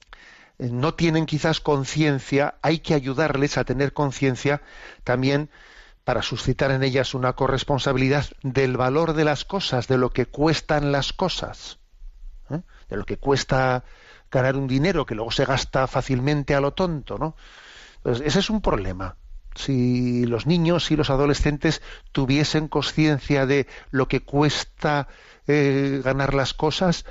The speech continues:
posiblemente eso les haría, les haría, mm, mucho más fácilmente, ¿no? Pues, educables en esta, en esta faceta. Yo recuerdo también que en la adolescencia, pues, cuando tú participabas con tus padres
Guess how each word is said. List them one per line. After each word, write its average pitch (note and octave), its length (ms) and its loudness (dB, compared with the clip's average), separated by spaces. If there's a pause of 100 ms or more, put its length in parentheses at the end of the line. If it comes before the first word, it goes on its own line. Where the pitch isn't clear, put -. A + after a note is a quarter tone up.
(140)
posiblemente D3 920 2 (460)
eso C#3+ 240 0
les C#3 200 2
haría, C3+ 460 2 (720)
les - 180 -2
haría, C3 720 2 (400)
mm, C3+ 340 -14 (420)
mucho D#3 380 2
más C#3+ 240 0
fácilmente, C#3 720 0
¿no? B2+ 720 0
Pues, A#2 420 -2 (380)
educables B2+ 720 0
en B2+ 120 0
esta, A#2+ 260 0
en B2+ 80 -2
esta C3 200 0
faceta. - 440 -2 (120)
Yo B2 160 -2
recuerdo C3+ 320 2
también C3+ 300 0
que C3+ 100 0
en B2+ 60 4
la B2 60 4
adolescencia, C3+ 580 0
pues, - 160 -4
cuando B2+ 480 2 (420)
tú C3+ 160 2
participabas B2+ 720 0
con B2 200 -2
tus - 200 -4
padres C3+ 480 0